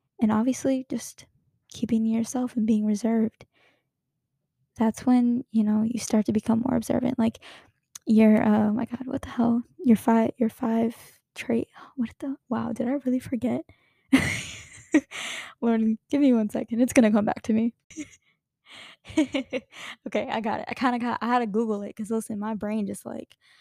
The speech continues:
had, like, a block for a sec-, for a second. So, you know, the five basic human sentence, uh, senses, touch, sight, hearing, smell, and taste.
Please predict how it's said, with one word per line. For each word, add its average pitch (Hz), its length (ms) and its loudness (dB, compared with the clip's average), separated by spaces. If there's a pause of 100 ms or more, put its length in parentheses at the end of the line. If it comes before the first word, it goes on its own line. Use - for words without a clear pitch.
(160)
had, 208 260 -8
like, 208 140 -10
a - 60 -6
block 208 360 -4
for - 120 -8
a 208 80 -8
sec-, - 340 -16
for 208 140 -6
a 208 80 -4
second. - 340 -12
So, 214 300 -4 (480)
you 226 100 -2
know, 214 280 -2 (120)
the 233 100 -2
five 240 420 -4
basic 214 340 -2
human 202 280 -4
sentence, - 640 -14 (120)
uh, 214 180 -2
senses, 220 680 -4 (300)
touch, 240 280 -4
sight, 226 400 -6
hearing, 214 320 -2
smell, 214 280 -6
and 226 120 -4
taste. - 400 -14